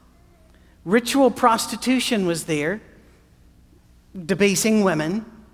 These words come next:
right alongside roles that elevated women in finance and international banking, uh, as, as it was at the time,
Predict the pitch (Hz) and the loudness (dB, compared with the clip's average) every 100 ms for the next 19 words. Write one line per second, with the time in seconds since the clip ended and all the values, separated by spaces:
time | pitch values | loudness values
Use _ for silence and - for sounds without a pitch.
0 | - - - _ _ 175 226 359 381 285 | -20 -20 -20 _ _ 0 2 4 6 6
1 | 277 240 - 254 302 208 170 208 208 - | 6 2 0 2 2 2 0 -2 -6 -16
2 | - - - _ 185 185 247 247 233 - | -20 -20 -20 _ -2 6 8 8 4 0
3 | 214 202 - - 302 349 247 208 180 165 | -2 -2 -2 4 6 6 4 2 0 -2
4 | 190 175 147 139 - - 202 196 - 220 | -2 0 -2 -6 -12 -2 0 0 2 2
5 | 240 247 190 139 127 - 196 160 160 185 | 4 2 0 -2 -6 -8 -4 -4 0 2
6 | 220 220 220 214 202 185 214 240 233 202 | 2 0 0 -2 -2 2 0 0 0 -2
7 | 175 165 - - - 175 170 165 190 175 | 0 -4 -10 -8 0 2 2 2 0 0
8 | - 185 180 170 175 170 160 151 - 196 | -2 0 0 0 0 0 0 -8 -8 -4
9 | 160 175 | -2 0